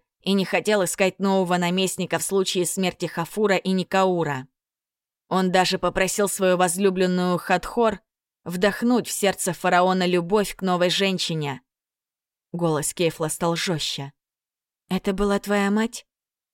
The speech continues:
тихо спросила Ифе. Да, она прибыла из далеких земель в купеческом караване,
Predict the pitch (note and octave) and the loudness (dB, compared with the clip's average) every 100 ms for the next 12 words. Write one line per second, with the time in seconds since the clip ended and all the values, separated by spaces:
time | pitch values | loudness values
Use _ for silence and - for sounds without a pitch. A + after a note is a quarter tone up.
0 | _ - E3+ E3 D#3+ - D#3 - D#3+ D#3+ | _ -8 -6 -4 -6 -4 -4 -2 0 0
1 | F3 D#3+ - C#3+ C#3+ _ _ _ _ _ | -4 -6 -6 -8 -10 _ _ _ _ _
2 | F3 F#3 G#3 D3+ - _ _ _ F3 F#3 | -6 0 2 0 -4 _ _ _ 0 2
3 | F3+ F#3 F3 F#3+ F#3+ F3+ F3 F#3 F#3 F3+ | 2 2 2 4 4 4 2 2 2 2
4 | F3 D3 F#3 G#3 F#3 - F3 F#3 - - | -2 0 2 2 0 -2 0 0 0 -2
5 | F3+ E3+ F#3 F3+ F3+ F3+ D3 C#3 C#3+ | -2 -2 2 2 4 2 0 -6 -12